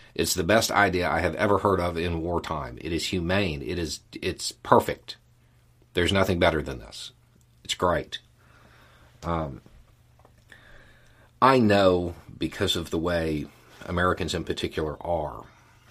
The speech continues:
that there, there's probably a lot of people who are just like, "Yeah, they came over, they need to leave horizontally,"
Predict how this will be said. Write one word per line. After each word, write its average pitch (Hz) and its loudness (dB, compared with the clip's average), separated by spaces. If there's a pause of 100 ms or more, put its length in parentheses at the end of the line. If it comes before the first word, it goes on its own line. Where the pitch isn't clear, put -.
(1040)
that 87 0 (1000)
there, 87 -4
there's 90 -4
probably 101 2 (500)
a - -8
lot 87 0
of 78 -4
people 76 -6
who 78 -6
are 80 -4
just - -6
like, 78 -8
"Yeah, 95 2 (1120)
they 90 6
came 104 0
over, 80 0
they 82 -2
need 80 -4
to 78 -4
leave 76 -6 (100)
horizontally," 71 -6